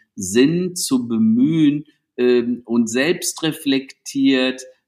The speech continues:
äh, dann zu überlegen, was können wir tun, wie verändert sich die Wirtschaft, gerade im Moment. Denk mal an das Thema Ökologie, ne?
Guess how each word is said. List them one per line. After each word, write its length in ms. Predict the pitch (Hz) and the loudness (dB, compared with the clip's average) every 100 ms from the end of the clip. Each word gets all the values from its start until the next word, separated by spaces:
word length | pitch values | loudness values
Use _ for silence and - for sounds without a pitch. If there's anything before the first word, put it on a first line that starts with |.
| _ | _
äh, 300 | 113 120 117 117 | -4 -2 -4 -2
dann 360 | 120 127 143 | -2 0 0
zu 260 | - 135 - | -2 -4 -4
überlegen, 1040 | 113 110 104 107 117 123 123 127 131 127 - | -4 -4 -2 0 2 2 4 4 4 0 -10
was 420 | 98 120 - - | -10 -8 -10 -10
können 340 | 160 151 135 | -4 0 0
wir 200 | 110 110 | 0 -4
tun, 500 | - 131 127 139 151 - _ _ | -6 -4 0 0 0 -8 _ _
wie 240 | - - 185 | -2 0 0
verändert 840 | - 160 - 127 160 - 117 - | -4 -6 -4 -6 -4 -4 -4 -8
sich 280 | 113 113 - | -10 -12 -8
die 220 | 90 80 | -10 -8
Wirtschaft, 800 | 80 95 _ - - 196 - - | -10 -12 _ -16 -14 -16 -18 -20
gerade 360 | - 131 117 | -14 -12 -10
im 120 | 92 101 | -8 -8
Moment. 640 | 101 90 85 98 175 - _ _ - | -6 -8 -8 -8 -10 -14 _ _ -4
Denk 240 | 123 135 127 | -2 -2 -4
mal 140 | - | -6
an 180 | 98 104 | -4 -6
das 240 | 107 - | -6 -6
Thema 400 | - 123 117 - | -4 -2 -2 -4
Ökologie, 1000 | 123 113 131 117 110 107 113 170 180 117 | -6 -6 0 0 0 -2 -6 -8 -6 -6
ne? 320 | 78 - 151 | -6 -6 -8